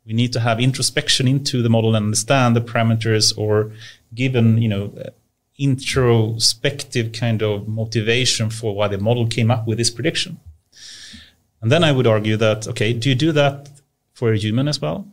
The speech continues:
Uh, if you were to say to me, "I have cancer," I don't go and watch your neurons, you know, how they came up with that decision, but I potentially would like to ask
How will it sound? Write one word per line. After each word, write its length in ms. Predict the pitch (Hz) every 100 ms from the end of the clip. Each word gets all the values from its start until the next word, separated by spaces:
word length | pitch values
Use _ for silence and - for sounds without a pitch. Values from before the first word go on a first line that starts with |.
| _ _ _ 110
Uh, 140 | 107 101
if 200 | 117 135
you 160 | 156
were 160 | 156 139
to 120 | -
say 220 | - 113
to 140 | 113 110
me, 340 | 107 107 107 - 110
"I 40 | 113
have 220 | 113 110
cancer," 520 | 110 107 - - - _ _ _ _
I 100 | 117
don't 260 | 143 131 -
go 260 | 127 113
and 120 | 110 110
watch 240 | 117 -
your 120 | 110 101
neurons, 840 | 104 151 147 98 110 - - - -
you 60 | 104
know, 100 | 98
how 280 | - 120
they 140 | 120 117
came 240 | 117 113
up 160 | 117 110
with 100 | 110
that 140 | 107
decision, 600 | 107 - - - 87 - - _ _ - - _ _ _ _
but 200 | 117 113
I 80 | 113
potentially 480 | 110 110 151 156 123
would 180 | 107 104
like 200 | 101 -
to 140 | 110
ask 340 | 107 - -